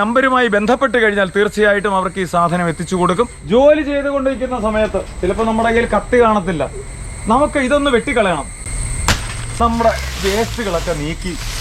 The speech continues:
മാറ്റി കൂട്ടി നമുക്കിപ്പോൾ നമ്മുടെ വാഴയുടെ മൂട്ടിൽ ഇത്തിരി വളമിടണം, അതിനുള്ള പുല്ലുകളൊക്കെ നമുക്കൊന്ന് നീക്കം ചെയ്യണം. ദേ, വളരെ നിസ്സാരമായിട്ട് നമ്മൾ മൺവെട്ടിയൊന്നും എടുക്കേണ്ട കാര്യമില്ല. അല്പം വലിപ്പം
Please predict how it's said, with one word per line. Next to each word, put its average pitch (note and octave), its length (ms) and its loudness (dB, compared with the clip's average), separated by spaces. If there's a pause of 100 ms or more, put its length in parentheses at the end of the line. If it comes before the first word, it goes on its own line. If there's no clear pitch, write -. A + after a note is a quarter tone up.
മാറ്റി D#3 400 -4 (360)
കൂട്ടി D3+ 300 -2 (880)
നമുക്കിപ്പോൾ C#4 360 0
നമ്മുടെ A3 300 2
വാഴയുടെ E3 640 2
മൂട്ടിൽ C3+ 260 -4
ഇത്തിരി C#3+ 180 -2 (100)
വളമിടണം, A#2 500 0 (220)
അതിനുള്ള F3 320 2 (280)
പുല്ലുകളൊക്കെ F3 640 2
നമുക്കൊന്ന് B2+ 380 -4
നീക്കം G#2 380 -2
ചെയ്യണം. E2+ 260 -4 (480)
ദേ, D#3+ 80 0 (840)
വളരെ E3 460 4
നിസ്സാരമായിട്ട് C#3 960 0 (280)
നമ്മൾ A3+ 220 0 (140)
മൺവെട്ടിയൊന്നും C4+ 600 0
എടുക്കേണ്ട C4 260 2 (100)
കാര്യമില്ല. A3+ 600 2 (160)
അല്പം D4 300 -2
വലിപ്പം C4 280 0